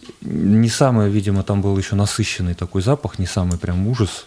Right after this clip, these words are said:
Просто тот, кто сейчас, ну, у кого прибор находится, это наш активист Алёна, у неё была возможность в это время замерить.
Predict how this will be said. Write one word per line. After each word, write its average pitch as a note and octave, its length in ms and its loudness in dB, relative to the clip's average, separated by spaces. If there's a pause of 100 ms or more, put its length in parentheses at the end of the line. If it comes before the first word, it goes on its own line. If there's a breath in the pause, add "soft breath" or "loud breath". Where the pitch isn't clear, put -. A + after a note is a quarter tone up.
(100)
Просто F#2 300 -4
тот, - 360 -6
кто - 240 -4
сейчас, - 680 -8
ну, G#2 80 -2
у - 20 -10
кого F#2 180 0
прибор F#2+ 320 0
находится, C#3 540 2
это F2 300 -2
наш F2+ 320 -2
активист F2+ 440 -2
Алёна, F2 440 0 (240)
у E2 40 -4
неё G#2 160 4
была B2+ 160 2
возможность G#2+ 400 0
в A2 40 0
это G2 160 0
время F#2 240 0
замерить. F2+ 360 0